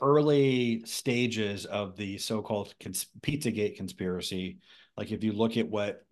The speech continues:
people were saying on Twitter, what the actual substance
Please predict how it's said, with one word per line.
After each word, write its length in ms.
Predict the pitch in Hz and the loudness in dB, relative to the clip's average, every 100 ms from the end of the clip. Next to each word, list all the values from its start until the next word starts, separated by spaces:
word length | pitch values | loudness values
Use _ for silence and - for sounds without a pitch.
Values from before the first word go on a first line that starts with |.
| _ | _
people 240 | 117 110 | -6 -6
were 160 | 98 101 | -6 -6
saying 380 | - 104 101 95 | -4 -6 -6 -8
on 100 | 92 | -8
Twitter, 420 | - 117 110 107 | -4 -2 -2 -2
what 160 | 113 | -2
the 140 | 117 113 | -4 -4
actual 540 | 120 117 - 113 98 | -4 -4 -4 -6 -6
substance 880 | - - 113 113 - 104 95 92 | -6 -2 0 0 -4 -4 -6 -8